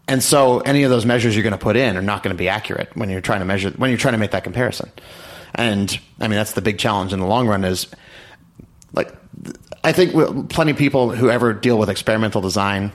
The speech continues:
in the stat community, like I have in the past, would dream of the idea where you can take a whole pu-, the N H L's worth of players,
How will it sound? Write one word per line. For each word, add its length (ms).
in 100
the 60
stat 260
community, 340
like 220
I 100
have 220
in 60
the 60
past, 400
would 160
dream 280
of 80
the 140
idea 320
where 100
you 140
can 160
take 240
a 60
whole 180
pu-, 200
the 120
N 80
H 180
L's 220
worth 160
of 80
players, 420